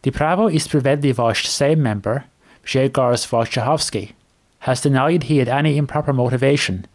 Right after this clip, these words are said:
in intervening with the Prosecutor General in a case that ended in the withdrawal of corruption charges against Obajtek,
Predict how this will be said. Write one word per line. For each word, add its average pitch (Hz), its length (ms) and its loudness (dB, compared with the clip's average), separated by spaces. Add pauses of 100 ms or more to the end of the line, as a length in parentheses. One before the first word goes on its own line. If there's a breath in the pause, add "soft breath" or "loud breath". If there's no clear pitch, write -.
(460 soft breath)
in 143 120 0
intervening 135 640 2
with 120 100 -2
the 123 80 -4
Prosecutor 127 580 -2
General 113 440 0 (480 soft breath)
in 131 140 0
a 123 60 2
case 147 380 0
that - 160 -2
ended 143 460 0 (360 soft breath)
in 131 180 2
the 127 80 2
withdrawal 147 520 2
of 147 100 -2
corruption 143 460 0
charges 120 460 -2
against 131 400 0
Obajtek, 110 640 -2